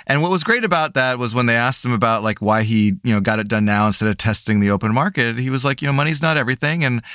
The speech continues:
I really love the Giants culture and I love being here and I wanted to be here." And that's just really <laughs> refreshing to hear,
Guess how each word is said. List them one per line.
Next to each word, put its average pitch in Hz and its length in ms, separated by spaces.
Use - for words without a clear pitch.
I 113 60
really 120 260
love 120 460
the 123 100
Giants 120 400
culture 117 400
and 131 80
I 98 80
love 104 240
being 110 240
here 139 280
and 107 200
I 110 80
wanted 117 320
to 143 80
be 208 100
here." 107 220
And 107 100
that's 127 100
just 220 180
really 190 240
<laughs> - 0
refreshing 156 580
to 117 100
hear, 120 340